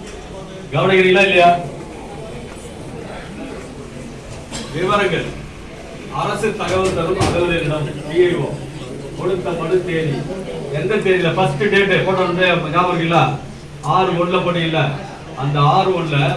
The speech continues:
பப்ளிக் இன்ஃபர்மேஷன் ஆஃபீஸர் கிட்ட நான் வந்து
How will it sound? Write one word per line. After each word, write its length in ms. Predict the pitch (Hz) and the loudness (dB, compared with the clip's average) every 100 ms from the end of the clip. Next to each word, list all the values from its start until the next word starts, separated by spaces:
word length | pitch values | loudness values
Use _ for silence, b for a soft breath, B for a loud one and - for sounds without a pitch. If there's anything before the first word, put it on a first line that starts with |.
| - | 0
பப்ளிக் 320 | 170 175 185 175 | -2 0 0 0
இன்ஃபர்மேஷன் 500 | 175 180 170 160 165 | -2 -2 0 2 2
ஆஃபீஸர் 340 | 151 147 143 | 2 0 0
கிட்ட 160 | 139 131 170 185 - - - - - - - 131 | 0 0 -2 -4 -8 -12 -14 -16 -16 -16 -12 -4
நான் 260 | 170 175 | -2 0
வந்து 240 | 160 143 | -2 -2